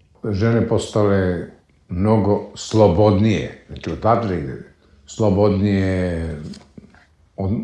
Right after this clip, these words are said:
od, od muškaraca, mnogo i, mnogo, mnogo sebi dozvoljavaju u to, u tim dijalozima, izazivajući naravno njeg-, njihovu, njihovu, vrlo često njihovu agresiju.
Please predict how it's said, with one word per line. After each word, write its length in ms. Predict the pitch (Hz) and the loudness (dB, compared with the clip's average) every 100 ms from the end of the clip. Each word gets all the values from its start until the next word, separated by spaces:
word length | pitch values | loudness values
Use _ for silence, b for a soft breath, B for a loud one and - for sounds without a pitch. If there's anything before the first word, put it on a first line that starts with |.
| - | -4
od, 260 | 98 92 | -4 -2
od 300 | 92 92 82 | -4 -4 -4
muškaraca, 680 | 95 101 - 90 90 87 - | -6 -6 -4 -4 -4 -6 -8
mnogo 460 | 85 98 92 95 98 | -4 -2 -2 -2 -2
i, 220 | 98 98 | -4 -6
mnogo, 520 | 92 95 98 98 80 b b b - | -6 -4 -2 -2 -6 b b b -2
mnogo 180 | 135 143 | 0 4
sebi 260 | 160 135 | 4 4
dozvoljavaju 800 | 127 117 117 117 117 127 113 87 71 76 - - | 4 4 6 8 8 8 6 4 -2 -8 -14 -16
u 240 | 85 85 80 | -12 -12 -8
to, 120 | 107 107 87 | -6 -4 -6
u 40 | |
tim 240 | - 90 85 | -4 -4 -2
dijalozima, 640 | 101 95 92 85 92 80 73 - _ _ _ - | 0 0 -2 -4 -4 -6 -10 -18 _ _ _ -8
izazivajući 720 | 92 98 110 107 104 101 - | -2 4 6 8 8 6 2
naravno 460 | 101 101 101 98 98 | 2 4 2 2 0
njeg-, 340 | 98 98 - | 0 -2 -2
njihovu, 600 | 101 87 95 90 80 - 90 | -2 -2 -2 -2 -4 -8 -8
njihovu, 320 | 87 92 80 | -8 -8 -4
vrlo 220 | 104 95 | -2 -2
često 300 | - 101 - | -2 -4 -4
njihovu 460 | 95 90 87 80 69 | -6 -6 -6 -8 -8
agresiju. 520 | 69 117 117 117 | -6 -6 -6 -8